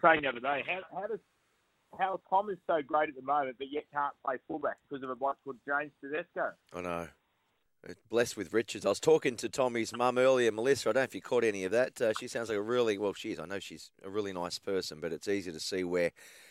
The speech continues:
Speaker 2: uh, their good nature and, and good manners, um, come from. You've got Dane Gagai in there, so he missed, uh, yesterday's game, didn't he? But he is back next week.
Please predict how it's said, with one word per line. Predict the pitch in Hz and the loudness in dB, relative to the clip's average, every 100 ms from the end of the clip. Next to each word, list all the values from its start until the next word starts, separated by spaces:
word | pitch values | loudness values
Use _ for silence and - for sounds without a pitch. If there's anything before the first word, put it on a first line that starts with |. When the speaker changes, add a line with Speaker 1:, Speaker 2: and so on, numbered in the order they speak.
| - - | -14 -6
Speaker 2:
uh, | 87 92 95 | 0 0 2
their | 117 120 | 4 4
good | 135 120 | 4 4
nature | 131 131 - 113 | 6 6 4 0
and, | 104 | 2
and | 107 117 | -2 -2
good | 123 104 | -2 2
manners, | 120 113 104 - 110 | 2 2 2 4 6
um, | 98 95 95 - _ _ - | 4 2 -6 -16 _ _ 0
come | 135 123 117 | 4 4 2
from. | 120 104 - - | 4 4 2 -4
You've | 135 135 | 0 4
got | - 202 147 | 8 6 8
Dane | 180 165 147 | 8 8 8
Gagai | 151 156 143 147 127 | 8 8 10 8 8
in | 117 | 6
there, | 127 | 2
so | - 139 | 6 6
he | 165 165 | 6 4
missed, | 151 160 - - | 2 2 2 4
uh, | 135 127 120 120 113 | 8 10 10 10 8
yesterday's | 117 120 143 - 135 123 113 - - | 6 4 4 2 4 6 6 4 6
game, | 131 127 117 120 | 8 10 6 2
didn't | 135 123 | -2 -2
he? | 113 | 2
But | 143 135 - - - - | 4 4 0 -20 -14 -4
he | 127 170 160 147 156 | 2 4 4 2 4
is | 156 127 - - - _ - | 4 4 2 0 -4 _ -6
back | 110 147 143 113 | 6 8 8 4
next | 127 151 - - | 4 4 4 0
week. | 120 95 - | 4 4 2